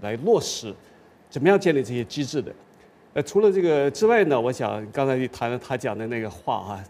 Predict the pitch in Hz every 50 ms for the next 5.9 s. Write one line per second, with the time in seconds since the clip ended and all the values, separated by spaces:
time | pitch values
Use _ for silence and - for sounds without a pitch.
0 | - - 135 131 123 120 131 143 151 135 135 - 110 - - - - _ _ _
1 | - _ _ _ _ _ _ - - 104 - - 175 170 135 151 190 160 - 175
2 | 160 160 196 175 151 139 143 135 - - - 185 170 147 127 113 123 123 135 113
3 | - 139 120 113 - - - - _ _ _ - 175 147 131 117 143 214 226 196
4 | - - 190 151 120 110 104 101 117 117 113 113 - - - 117 117 127 101 -
5 | - - _ _ _ _ _ _ _ _ - 143 113 143 147 143 135